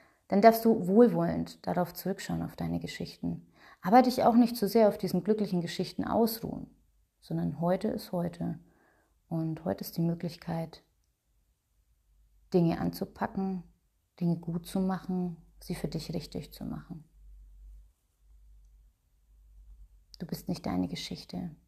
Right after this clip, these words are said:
Lass los von alten Mustern, klingt einfacher, als es ist. Aber schau sie dir an, schreib sie dir auf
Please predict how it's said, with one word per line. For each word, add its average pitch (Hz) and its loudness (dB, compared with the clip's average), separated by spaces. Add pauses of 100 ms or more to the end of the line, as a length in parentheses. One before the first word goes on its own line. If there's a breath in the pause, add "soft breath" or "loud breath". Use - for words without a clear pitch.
(680)
Lass 196 -6
los 196 4
von 170 2 (420 loud breath)
alten 170 2
Mustern, 170 -2 (140)
klingt 170 -6
einfacher, - -6
als - -12
es - -18
ist. - -10 (1000)
Aber 170 -6 (420)
schau 185 -6
sie 170 -6
dir - -6
an, 180 -4
schreib - -10
sie - -12
dir - -10
auf 165 -10